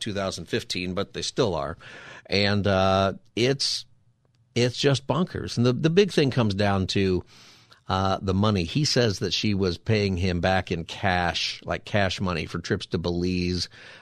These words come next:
and, uh, other places, many other places. And, uh, he said, <laughs> "Well, what'd you do with the cash?" "Well, I spent it." "You spent thousands of, it's thousands of dollars in cash,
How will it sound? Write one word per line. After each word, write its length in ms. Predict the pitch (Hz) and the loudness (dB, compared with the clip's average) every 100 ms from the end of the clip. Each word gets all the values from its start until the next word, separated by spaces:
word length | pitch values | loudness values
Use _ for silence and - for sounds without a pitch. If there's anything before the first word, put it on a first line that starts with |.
| - | -8
and, 580 | 85 87 87 85 87 90 | -4 -2 0 -2 0 0
uh, 400 | 85 85 85 82 | 0 0 0 -2
other 240 | 90 90 87 | -4 -2 -4
places, 600 | - 95 85 82 82 - | -2 -2 0 -2 -2 2
many 560 | 117 131 135 123 110 | 4 6 6 4 4
other 240 | 87 80 80 | 2 -2 -4
places. 680 | 95 78 - - 71 - - - - - - - | -2 -2 -4 -6 -8 -12 -14 -20 -20 -20 -20 -8
And, 460 | 92 92 90 87 | -2 0 0 -2
uh, 420 | 90 87 87 90 - | 0 0 0 -2 -2
he 140 | 87 92 | -6 -4
said, 460 | - 95 90 67 - _ - | 0 0 -2 -8 -14 _ -14
<laughs> 380 | - - 110 110 | -12 -8 -6 -4
"Well, 180 | 95 104 | 0 2
what'd 140 | 113 | 2
you 80 | 123 | 4
do 80 | 165 | 4
with 120 | - | 4
the 60 | |
cash?" 360 | 98 92 76 - | 2 0 0 -2
"Well, 160 | 92 139 | 0 2
I 80 | |
spent 340 | 139 - 143 92 | 2 2 0 0
it." 100 | 65 | -6
"You 80 | 98 | -8
spent 240 | - 131 | -2 -2
thousands 420 | - 117 131 135 120 | 0 2 2 2 2
of, 100 | 123 | 0
it's 120 | 117 | -2
thousands 440 | 175 214 147 120 | 0 0 2 2
of 100 | 98 | 2
dollars 360 | 117 123 95 85 | 4 4 2 -2
in 100 | 87 | -4
cash, 380 | - 95 82 | 0 0 -2